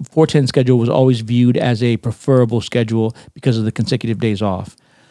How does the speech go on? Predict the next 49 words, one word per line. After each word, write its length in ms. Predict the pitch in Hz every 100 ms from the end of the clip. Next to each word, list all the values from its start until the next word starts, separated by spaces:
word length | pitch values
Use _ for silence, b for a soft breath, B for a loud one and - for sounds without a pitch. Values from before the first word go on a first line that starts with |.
| b -
And 160 | 127
so 160 | - 143
she 140 | - 139
really 320 | 131 139 143
wanted 280 | 139 139 127
to 80 |
try 280 | 110 151 151
this, 320 | 127 110 - -
this 240 | 113 -
new 100 | 135
schedule, 480 | 120 - 135 113 107
and 160 | - 120
I 120 | 117
was 100 | 113
thinking 220 | 135 127
it 80 | 117
was 100 | 107
a 60 | 107
bad 180 | 113
idea. 320 | 104 104 120 -
Well, 120 | 139
I 60 | 143
knew 200 | 151 147
it 20 |
was 100 | 117
a 60 | 107
bad 160 | 107
idea 420 | 98 101 107 98 B B B -
for 100 | 123
a 60 |
lot 180 | 110 110
of 60 | 98
reasons, 480 | 113 104 101 -
but 340 | - 131 131 - B B
she 160 | - -
continued 320 | 143 120 110
to 80 | 113
insist. 520 | 107 - 131 107 - -
And 160 | 127 117
so 500 | 147 131 123 117 117 b b b -
I 60 | 113
finally 260 | 147 135
said, 160 | 127 123
"Okay, 320 | 123 107 90 - _ _ -
go 140 | 143
ahead 180 | 143 135
and 160 | 123
run 200 | 120 113
your 340 | 117 117 104